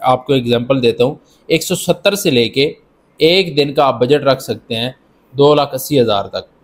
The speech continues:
अब हमने budget कितना सारा रखना है ये मैं आपको बता दूँ, आप यहाँ से भी budget select कर सकते हैं। तो budget आप बेहतर है कि एक हज़ार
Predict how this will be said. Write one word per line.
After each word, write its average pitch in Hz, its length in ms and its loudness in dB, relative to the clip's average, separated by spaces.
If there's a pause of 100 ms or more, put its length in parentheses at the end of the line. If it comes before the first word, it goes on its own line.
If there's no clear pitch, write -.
(380)
अब 165 180 -2
हमने 180 540 -2 (200)
budget 156 400 0
कितना 160 280 -2
सारा 151 220 0
रखना 139 300 0
है 135 80 4
ये 139 120 4
मैं 131 100 0
आपको 110 220 -4
बता 110 300 -2
दूँ, 123 180 -8 (1120)
आप 135 160 0
यहाँ 135 200 2
से 160 140 -2
भी 156 80 4
budget 143 240 2
select 143 340 -4
कर 131 80 0
सकते - 340 -4
हैं। 135 160 -2 (420)
तो 143 60 -6
budget 156 340 2
आप 147 140 0
बेहतर 151 400 0
है 127 220 2
कि 127 320 -4 (180)
एक 147 260 2
हज़ार 120 540 -2